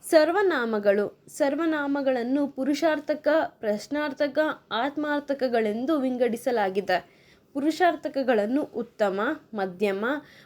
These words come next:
ಪ್ರಥಮ ಪುರುಷಗಳೆಂದು ವಿಭಾಗಿಸಲಿದೆ. ಉತ್ತಮ ಪುರುಷ ಅಂದ್ರೆ ನಾನು,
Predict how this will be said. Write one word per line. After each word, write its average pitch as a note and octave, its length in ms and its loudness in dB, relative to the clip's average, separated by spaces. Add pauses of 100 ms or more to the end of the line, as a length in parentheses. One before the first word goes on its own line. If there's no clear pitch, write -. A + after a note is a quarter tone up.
(140)
ಪ್ರಥಮ E4+ 460 4 (160)
ಪುರುಷಗಳೆಂದು B3+ 840 -2
ವಿಭಾಗಿಸಲಿದೆ. A3 1000 0 (720)
ಉತ್ತಮ F#4 400 2 (120)
ಪುರುಷ C#4 340 -2
ಅಂದ್ರೆ B3 400 0 (120)
ನಾನು, G#3+ 680 -2